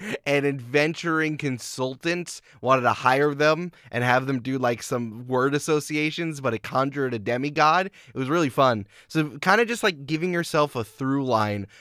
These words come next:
about what you wanna do. The way that I think of D Ming is, like, you're playing a, a game of euchre or spades or anything where you have a hand that you have to play, even, like, Magic the Gathering or Yu-Gi-Oh, where it's, like,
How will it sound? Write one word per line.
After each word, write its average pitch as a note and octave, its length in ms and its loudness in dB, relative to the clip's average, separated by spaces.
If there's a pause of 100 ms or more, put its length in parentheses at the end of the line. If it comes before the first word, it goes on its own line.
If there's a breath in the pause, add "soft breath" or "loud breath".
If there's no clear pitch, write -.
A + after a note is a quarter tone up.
(100)
about A#2 260 2
what A#2 380 -2
you B2+ 120 -2
wanna A2 240 -2
do. G#2+ 600 -4
The A2+ 80 -6
way B2+ 160 0
that C3+ 100 2
I A#2+ 120 2
think B2 360 -8
of G#2 220 -6
D A#2+ 200 0
Ming A#2+ 240 0 (260 loud breath)
is, A#2+ 120 -4
like, A#2 160 -4
you're A2+ 80 -4
playing B2+ 640 0 (240 loud breath)
a, A#2 80 -4 (100)
a G#2+ 260 -4
game A2+ 300 -4
of G#2 440 -8
euchre C3 600 0
or G#2+ 140 -6
spades C3 760 -4 (240 soft breath)
or B2+ 80 -2
anything D3 320 2
where C3+ 100 2
you B2+ 100 2
have A#2+ 180 2
a G#2 40 -4
hand B2+ 500 -4
that C3+ 100 -6
you C#3+ 80 -2
have C#3 80 -4
to C#3 80 -18
play, D3+ 160 -2
even, D#3 200 -2
like, B2+ 200 -2
Magic B2 280 -4
the A2 80 -10
Gathering G#2+ 460 -2
or G2+ 100 -8
Yu-Gi-Oh, G2+ 600 -8 (260 loud breath)
where C#3 140 2
it's, C3 100 -4
like, B2+ 220 -2